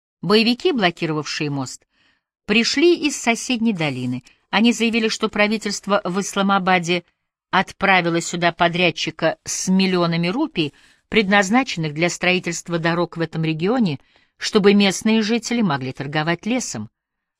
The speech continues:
Но подрядчик украл деньги и скрылся, ничего не сделав. Они будут блокировать Каракорумское шоссе до тех пор, пока он не вернётся, чтобы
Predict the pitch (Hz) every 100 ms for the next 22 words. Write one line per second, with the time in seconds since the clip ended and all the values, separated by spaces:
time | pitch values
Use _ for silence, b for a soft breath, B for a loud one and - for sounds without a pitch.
0 | _ 180 226 208 214 208 269 349 - 349
1 | 320 240 175 156 151 151 151 156 233 -
2 | 135 123 - - - _ _ _ _ -
3 | 139 - 139 123 131 117 120 110 113 _
4 | _ _ _ _ _ _ 165 190 214 196
5 | 202 175 196 - 196 185 180 - _ _
6 | - 175 175 180 170 160 - 160 156 160
7 | - 151 139 147 - 285 - 139 - 156
8 | 208 214 226 240 277 330 330 - 135 135
9 | 123 123